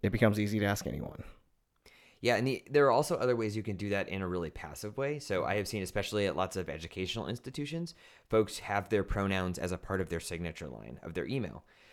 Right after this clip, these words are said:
Speaker 2: So what that does is it opens up the conversation, and as an ally, it makes you a safe person to
Speaker 1: Uh,
Speaker 2: talk about pronouns with.
Speaker 1: Yes. You could also do that in other passive ways like name tags.
Speaker 2: Mm-hmm.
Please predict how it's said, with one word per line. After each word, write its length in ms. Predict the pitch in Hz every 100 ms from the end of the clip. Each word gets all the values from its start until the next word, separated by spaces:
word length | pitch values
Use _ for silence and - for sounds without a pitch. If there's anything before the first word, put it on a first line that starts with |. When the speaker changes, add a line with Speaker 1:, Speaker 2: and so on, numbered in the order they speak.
| -
Speaker 2:
So 220 | - 113
what 220 | 104 113
that 240 | 110 90
does 440 | 90 156 107 98 98
is 140 | 95
it 100 | 92 -
opens 320 | 117 120 107
up 100 | 101
the 80 | 98
conversation, 760 | 101 85 82 92 92 85 78 - - _ -
and 320 | 156 151 135
as 160 | 110 101
an 80 | 101
ally, 300 | 113 113 104
it 140 | 82
makes 260 | 104 98 113
you 80 |
a 80 | 104
safe 480 | 92 - 98 95 -
person 540 | - 90 - 151 165 - - -
to 100 | -
Speaker 1:
Uh, 40 | 95
Speaker 2:
talk 280 | - 101 98
about 240 | 90 76
pronouns 540 | - 92 85 76 80
with. 380 | 82 64 - - - _ -
Speaker 1:
Yes. 400 | 82 85 - - - - -
You 80 | 107
could 80 | 104
also 260 | 98 95
do 300 | 92 95 101
that 260 | 90 95 92
in 100 | 101
other 180 | 98 107
passive 360 | 101 101 98
ways 200 | 104 104
like 140 | 110 -
name 160 | 135
tags. 400 | 123 - - - - -
Speaker 2:
Mm-hmm. 280 | 90 104